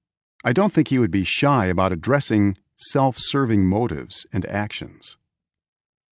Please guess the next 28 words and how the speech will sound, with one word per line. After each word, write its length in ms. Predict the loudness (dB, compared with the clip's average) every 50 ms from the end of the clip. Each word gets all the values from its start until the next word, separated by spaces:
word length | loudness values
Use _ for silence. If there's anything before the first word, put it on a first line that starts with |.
| _ -20 -20 -10 -2
Philippians 480 | 2 4 4 6 6 6 6 6 6 4
is 140 | 2 0
my 120 | -2 -2 -4
favorite 380 | -2 0 0 0 2 0 0
letter 300 | 0 0 0 0 -2 -2
he 120 | -2 -2 0
wrote 260 | 0 0 -2 -2 -4
to 120 | -8 -8
a 60 | -8 -8
church. 500 | -8 -8 -10 -10 -10 -12 -16 -16 -16 _ _ _ _ _ _ _ _ _ -20 -20 -6 -2
Note 180 | 2 2 2 4
that 120 | 2 2 2
some 280 | 4 4 6 6 6
form 300 | 4 4 4 6 6 6
of 60 | 6 6
the 80 | 2
word 380 | 0 2 2 2 2 0 -2 -4 _ _ _ -14
joy 680 | -10 -4 0 2 2 2 2 -2 -4 -8 -12 -16 -18 -20 _ _ _ _ _
appears 440 | -4 -4 -2 2 4 6 6 6 6
in 80 | 6 4
this 120 | 4 2
brief 360 | -2 -2 2 2 2 2 2
letter 400 | 0 0 0 0 0 -2 -4 -4 -8 _ _ _
fourteen 840 | -20 -6 0 2 2 2 2 -2 _ -2 2 4 4 6 6 4
times. 760 | 4 2 -2 -4 -4 -4 -6 -10 -14 -16 -16 -16 -16 -16 -18 _ _ _ _ _ _ _ _ _ _ _ _ _ _
It 120 | 0 0 2
is 100 | 4 4
indeed 420 | 4 6 6 6 6 6 4 2